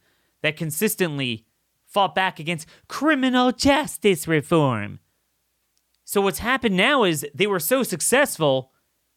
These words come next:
you now have a scenario where not only were, w-, was the prison, uh, pop-, population in most states dropping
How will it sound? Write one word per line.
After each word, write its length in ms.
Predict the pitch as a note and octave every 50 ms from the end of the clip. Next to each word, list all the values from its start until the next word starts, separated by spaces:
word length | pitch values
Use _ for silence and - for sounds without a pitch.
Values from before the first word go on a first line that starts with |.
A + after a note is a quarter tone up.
| _ _ _ _ _ _ _ _
you 120 | - E3+
now 220 | A3+ C4+ C#4 C4+ B3
have 60 | G3+
a 60 | G3+
scenario 420 | G3 - F#3+ G#3 A#3 A#3+ A#3 G#3+ G3
where 160 | F3+ F#3+ G3
not 180 | G#3+ C4 C4+
only 180 | C4 B3 A#3 A3+
were, 340 | F#3 F3 G3 G3 F#3 F3 E3
w-, 280 | - F3 E3+ F3+ -
was 180 | E3 E3+ F3 D3+
the 80 | C#3+ D#3
prison, 540 | - - A3+ G#3+ E3+ F#3+ E3+ D#3+ D#3 - - -
uh, 360 | C#3 C#3 C3+ B2+ B2+ - -
pop-, 360 | _ _ D#3 E3 D#3+ D3 - - D3 D3 - -
population 640 | D3 D#3+ D3+ D#3 D#3 D3+ D#3 D3 - D#3+ D3 C3+ _ - _ _
in 160 | - D#3+ D#3+
most 260 | E3 F#3+ F#3+ F3 - -
states 380 | - - F#3+ F3+ D#3 D3 -
dropping 560 | _ - C#3+ D#3 F3 F#3 F3 - D#3+ C#3+ C3+